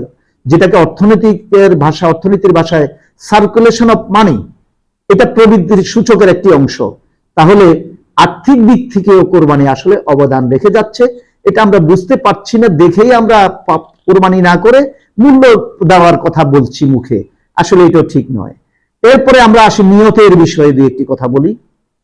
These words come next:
আসলে নিয়ত ঠিক থাকতে হবে সকল আমলের ক্ষেত্রে, কোরবানির ক্ষেত্রেও।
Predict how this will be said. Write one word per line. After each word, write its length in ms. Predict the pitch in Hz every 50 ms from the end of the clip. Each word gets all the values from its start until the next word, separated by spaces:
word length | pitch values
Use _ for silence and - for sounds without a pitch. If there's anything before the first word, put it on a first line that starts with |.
| _ _ _ _ _ _ _ _ _ _ _ _ _ _ _ _ _ _
আসলে 340 | - 160 - - 214 214 226
নিয়ত 680 | 196 170 160 165 175 190 202 226 254 247 - - - -
ঠিক 240 | - 190 175 - -
থাকতে 260 | 147 139 - - 143
হবে 160 | 135 131 131
সকল 340 | - - 143 - 180 180 151
আমলের 380 | 120 127 156 180 165 143 117
ক্ষেত্রে, 380 | 110 - 101 - - - 90 - - _ _ _ _ _ _ _ -
কোরবানির 420 | 220 254 277 269 285 269 254 202 -
ক্ষেত্রেও। 500 | - 147 - - 104 104 101 - -